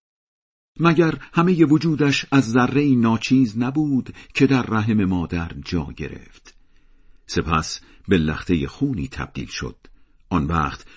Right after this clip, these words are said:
خدا خلقتش را کامل کرد و او را دختر یا پسر کرد. حالا چنین خدایی نمی‌تواند مردگان را زنده کند؟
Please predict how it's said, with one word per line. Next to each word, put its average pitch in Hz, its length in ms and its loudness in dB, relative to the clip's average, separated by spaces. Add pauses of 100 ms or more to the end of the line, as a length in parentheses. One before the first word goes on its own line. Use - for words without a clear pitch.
خدا 80 540 -2
خلقتش 76 680 -4
را 67 120 -6
کامل 69 440 -6
کرد - 640 -16 (420)
و 87 60 -2
او 95 220 0
را 85 200 0 (220)
دختر 127 600 2
یا 90 280 -2
پسر 82 460 -6
کرد. - 680 -16 (880)
حالا 78 580 -2 (320)
چنین 73 300 0
خدایی 92 560 -2
نمی‌تواند 131 920 -6 (180)
مردگان 101 560 0
را 80 320 -6
زنده 82 380 -2
کند؟ 73 540 -8